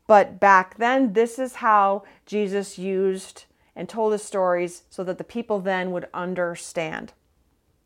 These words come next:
Verse fifteen, "Now the tax collectors and sinners were all gathering around to hear Jesus.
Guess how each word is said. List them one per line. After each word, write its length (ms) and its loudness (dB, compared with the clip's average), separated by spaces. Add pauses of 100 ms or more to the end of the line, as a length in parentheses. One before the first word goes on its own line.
(1300)
Verse 260 2
fifteen, 600 -6 (180)
"Now 160 8
the 100 8
tax 400 8
collectors 640 6
and 220 0
sinners 680 0
were 240 2
all 260 10
gathering 800 6
around 560 2
to 60 -6
hear 420 -4
Jesus. 800 -8